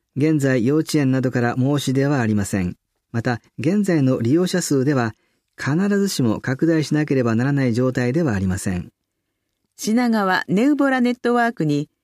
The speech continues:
Speaker 2: 医療の視点を加えては？
Speaker 1: 医師会などの意見を聞き、進めていきます。
Speaker 2: 品川区議会自民党、子ども未来、鈴木博議員の質問でした。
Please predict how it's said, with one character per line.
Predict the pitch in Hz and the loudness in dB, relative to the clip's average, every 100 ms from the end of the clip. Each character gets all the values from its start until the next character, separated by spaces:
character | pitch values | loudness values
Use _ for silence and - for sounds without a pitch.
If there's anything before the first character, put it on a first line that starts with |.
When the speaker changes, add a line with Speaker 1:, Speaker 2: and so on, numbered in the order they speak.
| _ _ | _ _
Speaker 2:
医 | - 285 | 0 2
療 | 302 240 | 4 2
の | 156 | 2
視 | 135 - | 0 -2
点 | 233 226 208 | 0 2 2
を | 196 | 0
加 | - 160 | -2 -2
え | 151 | -2
て | 151 | -2
は？ | 120 104 _ _ _ _ _ _ | -2 -4 _ _ _ _ _ _
Speaker 1:
医 | 147 | -2
師 | 147 - | -2 0
会 | 165 135 | 0 2
な | 131 | 2
ど | 123 | 2
の | 127 | 0
意 | |
見 | 151 151 131 | 0 2 2
を | 113 | 0
聞 | - | -4
き、 | - 147 | -2 -2
進 | - 104 - | -2 -4 -2
め | 101 | -2
て | 98 | -2
い | 92 | -4
き | - | -6
ま | 90 | -6
す。 | - - _ _ _ _ _ _ _ _ _ _ _ _ _ - | -6 -10 _ _ _ _ _ _ _ _ _ _ _ _ _ -4
Speaker 2:
品 | 240 269 | 2 4
川 | 269 262 262 | 4 2 0
区 | 240 | 2
議 | 233 233 | 2 2
会 | 156 | 0
自 | 143 139 | 0 0
民 | 170 175 | 0 0
党、 | - 147 135 - _ _ _ | 0 0 2 -2 _ _ _
子 | 208 | 0
ど | 220 247 | 2 2
も | 226 | 2
未 | 214 | 2
来、 | 160 120 110 - _ _ _ _ | 2 -2 -4 -10 _ _ _ _
鈴 | - 226 311 | -2 0 2
木 | 302 | 2
博 | 294 262 254 208 | 2 2 0 0
議 | 208 | 0
員 | 196 | 0
の | 147 | 0
質 | 147 - | -2 -4
問 | 143 135 | -2 -2
で | 131 | -4
し | - | -6
た。 | - 113 | -6 -8